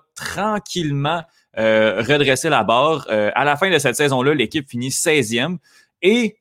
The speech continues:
euh, à la première saison complète de l'entraîneur, le soit en deux mille dix-huit deux mille dix-neuf,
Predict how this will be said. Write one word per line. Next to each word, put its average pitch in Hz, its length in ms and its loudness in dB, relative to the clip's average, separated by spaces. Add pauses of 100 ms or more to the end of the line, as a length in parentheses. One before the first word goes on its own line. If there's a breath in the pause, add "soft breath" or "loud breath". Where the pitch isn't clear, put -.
euh, 117 220 2
à 123 80 -2
la 131 100 0
première 147 320 -2
saison 139 360 -2
complète 156 580 0
de 123 80 2
l'entraîneur, 117 500 0
le 131 100 2
soit 156 200 0
en 139 60 2
deux 117 100 -2
mille 131 160 -4
dix-huit 117 240 -6
deux 123 160 -4
mille 117 160 -4
dix-neuf, 110 400 -4